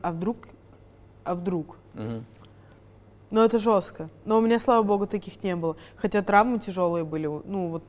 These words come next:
Speaker 1: например, э, самое жесткое вот из девочек, я старалась девчонок не бить.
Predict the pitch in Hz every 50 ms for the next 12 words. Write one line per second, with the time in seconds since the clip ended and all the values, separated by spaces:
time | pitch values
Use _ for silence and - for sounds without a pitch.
0 | - - 170 175 175 160 - 175 175 175 175 170 170 170 165 165 165 165 165 165
1 | - - - 190 185 190 196 190 175 165 175 180 175 175 - - 175 170 165 170
2 | 175 175 165 160 190 220 285 339 320 - - - 208 190 - - 190 185 175 175
3 | 175 175 170 - - 185 175 170 165 - 180 175 170 190 247 - -